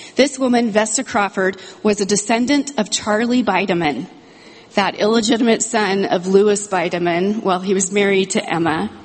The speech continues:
Um, she joined the church. She was the editor of the Relief Society magazine, and she was really curious about why Emma didn't come west.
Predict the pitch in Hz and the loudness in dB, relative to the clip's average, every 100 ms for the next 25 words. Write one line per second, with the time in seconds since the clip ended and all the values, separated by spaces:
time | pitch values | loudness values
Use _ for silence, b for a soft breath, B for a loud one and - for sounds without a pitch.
0 | B B B B 190 185 180 240 220 233 | B B B B -4 0 0 2 4 4
1 | 226 226 - 208 240 240 - - 208 208 | 4 2 2 2 2 2 2 2 4 4
2 | 190 190 190 196 190 196 202 202 196 196 | 2 -2 0 2 2 2 0 0 2 2
3 | 190 202 202 - 202 196 196 175 180 185 | 4 4 2 0 0 0 0 0 -2 -2
4 | 196 226 285 - - - 233 226 - 285 | 2 4 4 0 -12 -6 0 2 2 2
5 | 349 247 254 240 - 240 196 185 - 190 | 2 4 4 2 0 2 2 0 -2 -2
6 | 185 190 196 190 196 190 185 190 185 - | 0 0 0 0 0 0 2 0 0 -4
7 | - 190 175 165 B B B 202 - - | -2 0 0 -2 B B B -2 -2 -4
8 | - - | -8 -8